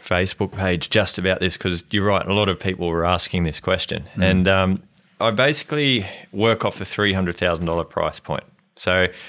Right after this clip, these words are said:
Speaker 1: yes, there are deals under that. You know, you can find a, a, you know, a small office in Melbourne in the, you know, the high one hundred thousands. You can, uh, definitely get warehouses in the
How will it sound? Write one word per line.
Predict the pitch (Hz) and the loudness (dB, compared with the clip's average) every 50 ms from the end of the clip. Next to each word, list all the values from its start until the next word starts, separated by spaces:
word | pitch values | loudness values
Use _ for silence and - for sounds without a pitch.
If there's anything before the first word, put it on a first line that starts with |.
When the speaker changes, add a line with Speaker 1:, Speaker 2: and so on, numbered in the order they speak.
| - - _ _ _ | -20 -20 _ _ _
Speaker 1:
yes, | - 113 117 127 123 - - | 0 2 4 4 4 4 2
there | 120 107 104 104 | 2 4 4 4
are | 101 95 | 4 4
deals | 90 92 92 87 85 87 | 4 4 2 2 2 0
under | 90 92 98 107 107 | 0 0 2 2 2
that. | 123 147 156 - - - - | 0 0 -2 -4 -8 -8 -6
You | 98 90 | -4 -2
know, | 87 90 90 | 0 0 0
you | 95 98 92 90 | -2 -2 -4 -4
can | - - 90 | -4 -6 -6
find | - - 95 92 90 87 | -4 -2 0 0 2 2
a, | 87 85 85 80 - - _ - | 2 0 0 -2 -4 -10 _ -12
a, | 90 92 | -10 -6
you | 92 85 | -4 -4
know, | 90 92 | -4 -2
a | 95 | -4
small | - - - 98 95 90 90 | -4 -2 0 2 2 4 4
office | 95 95 - - 95 - - | 2 2 0 -2 -6 -4 -2
in | 87 87 | 0 2
Melbourne | 87 90 92 95 92 90 92 90 90 | 2 4 4 2 2 2 2 2 2
in | 87 87 | 2 2
the, | 87 87 85 82 82 80 - | 2 2 2 2 0 -2 -2
you | 85 | -4
know, | 87 87 90 87 - - | -2 -2 -4 -4 -6 -6
the | - 90 87 | -4 -4 -2
high | 80 90 90 87 87 | 0 0 0 2 2
one | 85 87 90 87 | 0 0 0 0
hundred | 87 92 92 90 95 92 82 - | 0 0 0 0 0 -2 -2 -2
thousands. | 98 95 95 95 92 95 95 92 90 - - - | 0 2 2 2 0 0 -2 -2 -2 -4 -6 -6
You | - 87 85 - | -4 -6 -4 -4
can, | - 92 87 87 87 | -2 -2 0 2 2
uh, | 87 87 87 85 - - - - - - - - - - | 2 2 2 0 -2 -6 -20 -20 -20 -20 -20 -20 -8 0
definitely | - 95 - - - 90 87 | 0 0 0 0 0 -2 0
get | 87 87 85 90 | 0 0 0 0
warehouses | 90 92 95 92 90 95 92 92 92 87 92 90 82 - | 2 2 2 2 2 2 0 0 0 0 -2 -6 -6 -4
in | 87 85 | -4 -2
the | 85 82 82 | -2 -2 -4